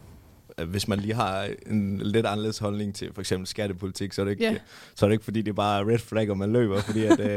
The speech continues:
Speaker 1: øh, den ene vil have den fucking meget højere, og den anden vil have den lavere, eller et eller andet.
Speaker 2: Nej.
Speaker 1: Øh, men altså, ja. Ja, jeg tror altså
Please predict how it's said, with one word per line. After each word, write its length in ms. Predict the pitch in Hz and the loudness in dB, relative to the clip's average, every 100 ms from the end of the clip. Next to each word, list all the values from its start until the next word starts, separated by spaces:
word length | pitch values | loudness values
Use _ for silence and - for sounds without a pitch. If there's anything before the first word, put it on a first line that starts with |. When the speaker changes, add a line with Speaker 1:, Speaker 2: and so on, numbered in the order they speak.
| 104 | -2
Speaker 1:
øh, 60 | 104 330 285 131 90 | -4 -6 -6 -6 -6
den 120 | - | 2
ene 140 | 104 110 | 4 4
vil 100 | 113 | 2
have 100 | 113 | 2
den 100 | 104 | 2
fucking 240 | 120 113 | 0 0
meget 180 | 110 110 | 0 2
højere, 220 | 113 113 | 2 2
og 60 | 104 | 0
den 100 | 101 | 0
anden 180 | 107 107 | -2 0
vil 100 | 104 | 0
have 120 | 107 | 0
den 120 | 98 | 0
lavere, 320 | 104 113 113 | 0 0 0
eller 140 | 98 101 | 0 -2
et 20 | |
eller 160 | 101 | -2
andet. 240 | 101 101 - - | -2 -4 -6 -8
Speaker 2:
Nej. 280 | - 196 92 | -2 2 4
Speaker 1:
Øh, 240 | 90 90 85 - - 220 | 6 4 0 -10 -18 0
men 180 | 87 | 2
altså, 200 | 90 87 87 | 2 -2 -4
ja. 220 | 82 92 - - - - - | -4 -6 -8 -20 -20 -20 -6
Ja, 60 | 80 | -4
jeg 120 | 90 | -2
tror 180 | - 60 | -4 -4
altså 240 | - - | -4 -6